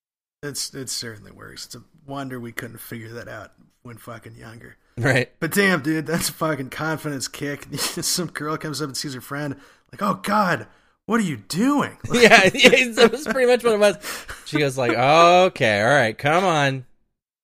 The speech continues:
Speaker 2: Come over here." And I'm like,
Speaker 1: Uh.
Speaker 2: "What? We weren't even doing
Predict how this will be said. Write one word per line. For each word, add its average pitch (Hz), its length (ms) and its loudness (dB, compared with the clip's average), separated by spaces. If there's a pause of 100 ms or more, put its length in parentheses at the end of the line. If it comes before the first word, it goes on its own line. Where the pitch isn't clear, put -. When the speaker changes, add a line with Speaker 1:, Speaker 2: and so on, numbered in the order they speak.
(220)
Speaker 2:
Come 120 180 -6
over 156 280 2
here." 127 240 2
And 107 160 -4
I'm 165 80 -6
like, 180 160 -4 (120)
Speaker 1:
Uh. 208 60 -8
Speaker 2:
"What? 440 560 8 (320)
We 440 100 4
weren't 508 260 10
even 508 260 10
doing 554 280 8